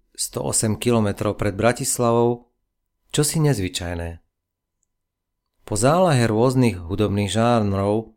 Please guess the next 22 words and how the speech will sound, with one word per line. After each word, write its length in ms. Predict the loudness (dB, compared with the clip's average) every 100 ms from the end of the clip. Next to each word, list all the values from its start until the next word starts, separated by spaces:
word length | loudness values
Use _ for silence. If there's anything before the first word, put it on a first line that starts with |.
| _ _ _ _ _
ktoré 220 | -8 -6
sa 100 | -4
naňho 240 | -2 -2 -2
takmer 560 | -4 -2 0 -2 -4 _ _ _ _ _
v 80 | -2
nepretržitom 880 | 0 0 0 -2 -2 -4 -2 -2 -2
prúde 480 | -2 -2 0 0 0
valili 560 | -2 -2 -2 -6 -10 _ _ _ _ _ _ -12
zo 160 | -8
všetkých 400 | -4 -4 -4 -6
staníc, 720 | -6 -2 0 0 0 -4 -10 -14 _ _ _ _ _ _ _ _ _ -8
odrazu 480 | -4 0 0 0 -2
zachytil 800 | -2 -2 -6 -4 0 0 0 -6 _ _ _ -10
v 40 | -4 -2
éteri 400 | -2 -2 0 -2 -4 -12 _ _ -6
zamatový 640 | -2 -2 -2 -4 -2 -2
ženský 560 | 0 0 -2 -4 -2 0
hlas, 400 | 0 0 -4 -14 _ _ _ _ _ _ _ -18
ktorý 320 | -6 -2 -2
na 160 | -2 -2
neznámej 640 | -2 0 0 2 0 -2
frekvencii 880 | -2 0 0 0 0 -2 -2 -2